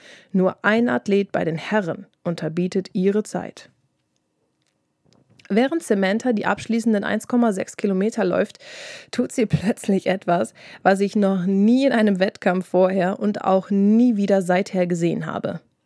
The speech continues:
Sie streckt die Hand aus, um die Sportler abzuklatschen, die ihr unterwegs begegnen. Und die Art und Weise, wie sie das tut, vermittelt:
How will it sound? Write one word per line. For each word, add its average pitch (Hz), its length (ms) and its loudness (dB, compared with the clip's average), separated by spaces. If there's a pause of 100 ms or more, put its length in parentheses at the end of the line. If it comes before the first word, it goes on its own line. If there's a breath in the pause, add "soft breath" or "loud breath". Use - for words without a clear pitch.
(200)
Sie 196 200 0
streckt - 480 -8
die 254 100 0
Hand 185 340 -4
aus, 269 440 -2
um 214 160 2
die 202 100 0
Sportler 214 540 0
abzuklatschen, 196 840 -4 (380 loud breath)
die 202 140 0
ihr 262 160 4
unterwegs 208 640 -2
begegnen. - 640 -4 (640)
Und 180 180 0
die 185 100 -2
Art - 240 -2
und 180 180 -6
Weise, 196 420 0
wie 226 140 2
sie 240 160 2
das - 240 -4
tut, 170 240 -4
vermittelt: 175 720 -4